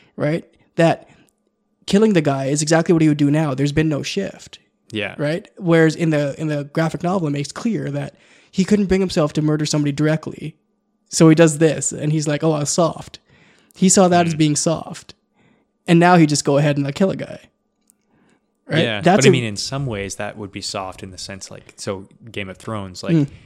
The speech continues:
Speaker 2: uh, Ned Stark says, like, "If you're gonna sentence a man to death,
Speaker 1: Mm-hmm.
Speaker 2: you do it yourself." So he would say, if you're, if you're having your executioner do your, do your work, then
Speaker 1: Mm-hmm.
Speaker 2: you're, you're soft. If you're not swinging the sword when you,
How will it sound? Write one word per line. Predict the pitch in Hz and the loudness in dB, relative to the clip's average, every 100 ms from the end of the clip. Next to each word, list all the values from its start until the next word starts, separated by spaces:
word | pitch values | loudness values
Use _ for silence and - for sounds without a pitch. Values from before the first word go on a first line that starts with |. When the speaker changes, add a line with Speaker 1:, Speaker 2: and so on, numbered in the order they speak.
| - - _ | -20 -20 _
Speaker 2:
uh, | 101 92 | -12 -12
Ned | 90 98 95 | -12 -12 -12
Stark | - 98 92 | -10 -10 -10
says, | - 92 92 | -12 -14 -16
like, | 92 95 | -18 -20
"If | - | -12
you're | 104 | -10
gonna | 98 92 | -10 -14
sentence | - 98 - 104 | -14 -14 -16 -16
a | |
man | 92 92 | -16 -18
to | - | -20
death, | 90 107 - - | -8 -6 -6 -10
Speaker 1:
Mm-hmm. | 165 147 101 | -10 -10 -14
Speaker 2:
you | 98 | -14
do | 101 | -14
it | 90 | -14
yourself." | 87 - - 107 110 - _ _ _ _ _ | -16 -12 -10 -10 -12 -20 _ _ _ _ _
So | - 107 95 92 _ _ _ _ _ _ _ _ | -12 -10 -10 -12 _ _ _ _ _ _ _ _
he | 104 107 | -12 -12
would | 98 | -10
say, | - 95 | -10 -10
if | 95 - | -12 -10
you're, | 101 98 | -12 -12
if | - | -16
you're | 107 | -16
having | 101 98 | -14 -14
your | 95 | -14
executioner | 95 95 - - 113 101 92 | -14 -14 -14 -12 -12 -12 -16
do | 90 95 | -16 -14
your, | 92 92 | -14 -16
do | - - | -14 -10
your | 98 90 | -10 -8
work, | 117 113 - | -6 -4 -2
then | 151 | -2
Speaker 1:
Mm-hmm. | |
Speaker 2:
you're, | 139 95 | -4 -10
you're | 95 101 | -14 -14
soft. | - 123 110 104 - | -12 -10 -10 -12 -16
If | 98 | -16
you're | 101 | -16
not | 98 | -12
swinging | - 101 98 95 | -10 -10 -10 -12
the | |
sword | - 113 104 95 92 | -10 -6 -6 -8 -12
when | 92 | -16
you, | 92 98 | -16 -18